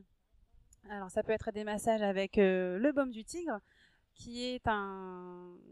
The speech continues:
qui est un mélange de, euh, de, d'eucalyptus, euh, de menthe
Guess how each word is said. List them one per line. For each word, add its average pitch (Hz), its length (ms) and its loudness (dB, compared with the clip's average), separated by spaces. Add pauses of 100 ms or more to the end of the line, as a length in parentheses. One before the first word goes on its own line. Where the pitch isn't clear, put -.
qui 240 120 -10
est 240 120 -4
un 214 80 4
mélange 220 580 0
de, 196 260 0
euh, 185 500 0
de, 196 300 -4
d'eucalyptus, 240 1120 2
euh, 185 240 4
de 208 180 0
menthe 233 440 6